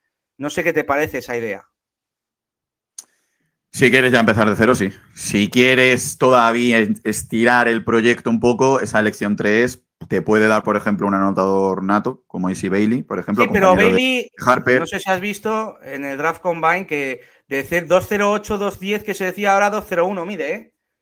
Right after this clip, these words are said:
Speaker 2: Sí, bueno, pero eso pasa con todos, ¿eh? Cogen,
Speaker 1: Sí, que
Speaker 2: eh, le
Speaker 1: a
Speaker 2: pasó,
Speaker 1: Zach también le ha
Speaker 2: ¿sabes a quién le
Speaker 1: pasado.
Speaker 2: pasó?
Speaker 1: ¿A
Speaker 2: A
Speaker 1: quién?
Speaker 2: Cunningham le pasó, a Kate Cunningham, en su momento.
Speaker 1: No fastidies.
Speaker 2: Que Cunningham
Speaker 1: Bueno,
Speaker 2: parecía
Speaker 1: sigue siendo
Speaker 2: LeBron
Speaker 1: un dos
Speaker 2: y luego
Speaker 1: metros, ¿eh?
Speaker 2: y, y,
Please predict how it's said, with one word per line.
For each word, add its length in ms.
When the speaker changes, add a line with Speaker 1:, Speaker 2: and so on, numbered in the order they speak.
Speaker 2:
Sí, 100
bueno, 220
pero 100
eso 120
pasa 180
con 100
todos, 240
¿eh? 260
Cogen, 400
Speaker 1:
Sí, 120
que 260
Speaker 2:
eh, 80
le 100
Speaker 1:
a 40
Speaker 2:
pasó, 160
Speaker 1:
Zach 100
también 220
le 60
ha 40
Speaker 2:
¿sabes 60
a 60
quién 120
le 60
Speaker 1:
pasado. 260
Speaker 2:
pasó? 240
Speaker 1:
¿A 60
Speaker 2:
A 40
Speaker 1:
quién? 160
Speaker 2:
Cunningham 380
le 80
pasó, 380
a 100
Kate 160
Cunningham, 400
en 80
su 100
momento. 460
Speaker 1:
No 140
fastidies. 680
Speaker 2:
Que 140
Cunningham 320
Speaker 1:
Bueno, 20
Speaker 2:
parecía 320
Speaker 1:
sigue 140
siendo 220
Speaker 2:
LeBron 40
Speaker 1:
un 60
dos 140
Speaker 2:
y 20
luego 160
Speaker 1:
metros, 240
¿eh? 240
Speaker 2:
y, 60
y, 80